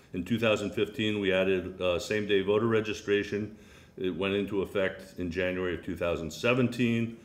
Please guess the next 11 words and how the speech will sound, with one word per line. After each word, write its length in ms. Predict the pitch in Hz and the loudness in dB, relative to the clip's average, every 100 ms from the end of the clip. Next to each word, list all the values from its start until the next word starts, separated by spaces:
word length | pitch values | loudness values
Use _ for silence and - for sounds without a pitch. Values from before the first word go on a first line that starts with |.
| - - | -14 -6
This 180 | 107 | -4
will 60 | 104 | -2
be 140 | 98 | -2
the 100 | 101 | -2
first 400 | 92 110 107 - | -2 -2 -2 -2
general 440 | 82 98 101 101 95 | 2 2 4 2 2
election 440 | 90 92 - 95 | 0 -2 -4 -6
using 320 | 90 90 92 | -4 -4 -6
same-day 380 | 82 95 90 87 | -6 -6 -4 -2
voter 260 | 82 85 90 | -2 -2 0
registration. 720 | 90 92 90 95 92 92 101 | -2 -4 -6 -4 -2 -2 -8